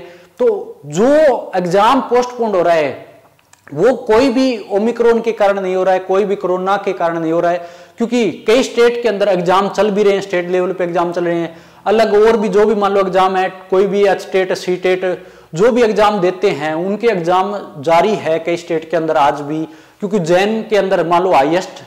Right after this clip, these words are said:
दिखा रहे हैं, भी कोरोना का जो प्रकोप है बहुत ज्यादा दिखाया जा रहा है, लेकिन ऐसा कोई भी possible मेरे को नहीं लग रहा है इस चीज के अंदर। Main reason है वो और ही लग रहा है,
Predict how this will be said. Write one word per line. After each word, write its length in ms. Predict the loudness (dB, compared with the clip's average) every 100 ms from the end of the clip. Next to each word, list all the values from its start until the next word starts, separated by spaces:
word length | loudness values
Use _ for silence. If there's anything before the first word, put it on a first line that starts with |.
| -20 -10
दिखा 340 | -8 -2 0
रहे 120 | 0
हैं, 100 | -2
भी 80 | -4
कोरोना 380 | -2 -2 0 0
का 140 | 0
जो 200 | -2 -2 -4 -8 -20 -16 -8
प्रकोप 380 | -2 2 2 2
है 80 | 0 2
बहुत 280 | 2 2 0
ज्यादा 240 | 0 2
दिखाया 320 | -2 -2 -2
जा 120 | 0
रहा 100 | 2
है, 60 | 2
लेकिन 220 | 0 -4
ऐसा 540 | -4 -4 -2 0 0 0 -4 0
कोई 200 | 2 2
भी 140 | -2
possible 420 | -4 -4 -4 -4 -2
मेरे 220 | -2 -2
को 120 | -2
नहीं 140 | -2 0
लग 120 | 0
रहा 100 | 0
है 60 |
इस 120 | -2 -4
चीज 260 | -6 -6 -2
के 80 | -2
अंदर। 240 | 0 -4 -6 -16 -20 -18 -6
Main 360 | 0 2 2 2
reason 280 | 2 0 0
है 60 |
वो 380 | 0 0 2 4
और 120 | 4 2
ही 360 | 0 0 0
लग 220 | 0 0 2
रहा 140 | 0
है, 200 | 0